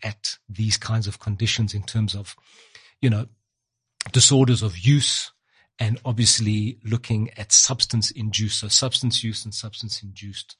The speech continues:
um, consequences in this instance of alcohol, but there are various other substances, um, that they speak about. And in fact,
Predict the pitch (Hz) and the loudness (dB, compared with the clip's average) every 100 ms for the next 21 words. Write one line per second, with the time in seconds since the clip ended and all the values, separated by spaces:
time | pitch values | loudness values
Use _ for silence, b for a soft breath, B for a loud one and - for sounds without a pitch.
0 | b b b b - 98 92 - - 156 | b b b b -12 -12 -12 -12 2 4
1 | 123 117 - 104 - 92 113 113 - 104 | 4 2 -2 -2 -4 -2 0 2 0 -4
2 | - 95 - b b - 110 120 101 107 | -6 -12 -16 b b -8 -6 -6 -6 -6
3 | 95 92 95 107 92 107 101 98 - 104 | -8 -10 -10 -8 -2 0 0 -4 -8 -6
4 | 101 104 104 - 101 107 95 - B B | -4 -4 -4 -2 0 0 -2 -8 B B
5 | B - 104 104 104 - 107 - 127 123 | B -12 -8 -8 -10 -6 -2 2 0 0
6 | 101 - 165 165 - - 143 - - | -8 0 4 4 2 2 0 0 -6